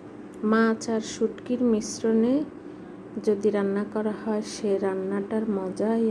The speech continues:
আলাদা হয়। কারণ শুধু মাছের এই রান্নাটা একরকম, আর মাছ আর শুটকি মিশালে রান্নাটা হয় আরও অন্যরকম মজা। তাই আজকে দুপুরবেলা মলা মাছ দিয়ে শুটকি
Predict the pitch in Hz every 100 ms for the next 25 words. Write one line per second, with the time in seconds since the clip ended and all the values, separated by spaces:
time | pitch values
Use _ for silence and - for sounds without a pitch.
0 | 190 185 185 180 185 185 180 196 - -
1 | - - - 202 196 208 233 - 233 214
2 | 240 226 220 - 240 233 - - - -
3 | - - 220 208 196 - - - - -
4 | 214 202 202 208 220 233 233 214 208 208
5 | 240 247 196 202 202 196 202 214 208 -
6 | 220 - - 226 220 214 - 220 240 233
7 | 196 196 202 202 202 196 214 269 - -
8 | - - 196 196 190 208 196 190 180 175
9 | - 175 180 180 180 180 - - - -
10 | - - - - - - - 208 202 202
11 | 196 - - 226 311 277 214 196 214 208
12 | 214 214 226 233 202 185 185 185 185 185
13 | - - 202 214 254 - - 196 - 214